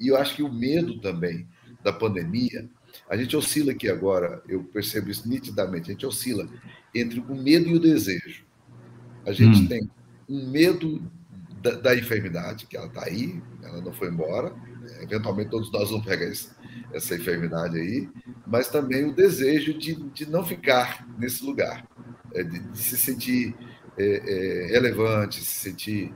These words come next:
Speaker 1: é, é, é, cumprindo o propósito de Deus. Eu não tô dizendo que isso é uma experiência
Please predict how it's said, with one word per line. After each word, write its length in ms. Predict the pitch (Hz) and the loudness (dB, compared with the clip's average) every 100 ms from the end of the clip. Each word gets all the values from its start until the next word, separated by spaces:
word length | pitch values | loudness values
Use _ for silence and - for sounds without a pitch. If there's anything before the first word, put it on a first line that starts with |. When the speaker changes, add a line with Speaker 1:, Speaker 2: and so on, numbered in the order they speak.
| - - - - | -14 -18 -16 -6
Speaker 1:
é, 100 | 90 | -2
é, 840 | 95 80 90 - 90 85 80 78 - - - 78 | -2 -2 -4 -2 -2 0 -2 -6 -12 -18 -12 -10
é, 60 | |
cumprindo 500 | 71 120 - 135 127 | -10 -10 -4 -2 0
o 260 | 110 104 101 | 0 -2 -6
propósito 600 | - 107 - 98 98 - | -2 -2 2 0 0 -2
de 60 | 82 | -2
Deus. 280 | 104 110 101 | 0 0 0
Eu 100 | 143 | -4
não 80 | |
tô 120 | - 139 | -2 -2
dizendo 240 | 110 127 | -2 -2
que 80 | - | -2
isso 140 | - | -2
é 40 | 143 | -2
uma 40 | |
experiência 340 | 139 131 131 | -2 -2 -2